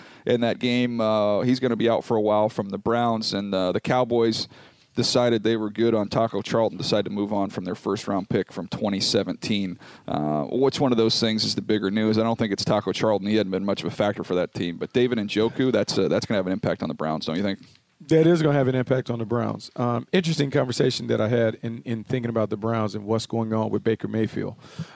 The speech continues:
Speaker 2: Um, had a chance to talk to a couple of former Browns coaches,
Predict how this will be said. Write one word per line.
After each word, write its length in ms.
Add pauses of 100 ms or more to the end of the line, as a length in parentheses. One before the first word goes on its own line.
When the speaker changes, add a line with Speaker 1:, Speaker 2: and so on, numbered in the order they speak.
Speaker 2:
Um, 380 (140)
had 180
a 40
chance 280
to 40
talk 300
to 420
a 80
couple 220
of 60
former 340
Browns 340
coaches, 680